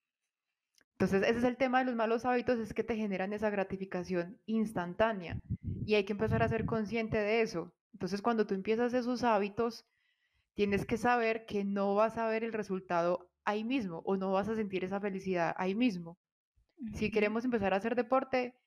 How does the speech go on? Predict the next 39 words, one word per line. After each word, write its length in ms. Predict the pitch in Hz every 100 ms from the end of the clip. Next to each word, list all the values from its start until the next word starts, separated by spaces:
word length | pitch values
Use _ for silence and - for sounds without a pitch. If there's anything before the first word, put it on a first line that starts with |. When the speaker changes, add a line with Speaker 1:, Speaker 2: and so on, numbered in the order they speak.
| _ _ _
Speaker 1:
salimos, 680 | - 190 226 247 240 262 - _
digamos, 320 | 202 196 202
hasta 240 | 233 208 196
a, 380 | 190 180 175 -
a 80 | 180
trotar 520 | 180 185 208 277 - _ _ _ -
y 100 | 214
la 120 | 196
primera 340 | 202 196 185 202
semana 340 | 208 185 185
ya 220 | 190 214
estamos 340 | 214 214 208 214
mirando 240 | 185 185
las 160 | 185 180
piernas 600 | 226 240 233 226 220 208
o 200 | 190 180
estamos 280 | 185 185 196
mirando 300 | 208 175 180
a 20 |
ver 60 | 185
si 120 | 214
hemos 200 | 202 202
tenido 220 | 190 175
algún 160 | 180 202
cambio 260 | 214 233 226
y 320 | 185 175 - _ _ _ _ _
puede 140 | - 170
perfectamente 600 | 185 170 165 170 175 180
que, 300 | 170 160 - _ _ _
pues, 120 | _
que 100 | 175
no, 140 | 165 - -
que 140 | 180
no, 240 | 170 - -
que 100 | 180
no 100 | 160
pase 240 | 165 196
nada. 400 | 220 190 - - _ _ _
Entonces, 540 | _ 196 190 226 -